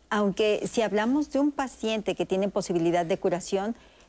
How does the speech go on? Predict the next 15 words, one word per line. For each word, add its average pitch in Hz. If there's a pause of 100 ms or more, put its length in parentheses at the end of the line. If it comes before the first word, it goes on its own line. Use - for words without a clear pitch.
(480)
nuestro 214
objetivo 220
es 247
que 214
sea 208
una 214
persona 208
que 180
se -
pueda 214
reintegrar 190
a 196
su 180
actividad 175
normal. 170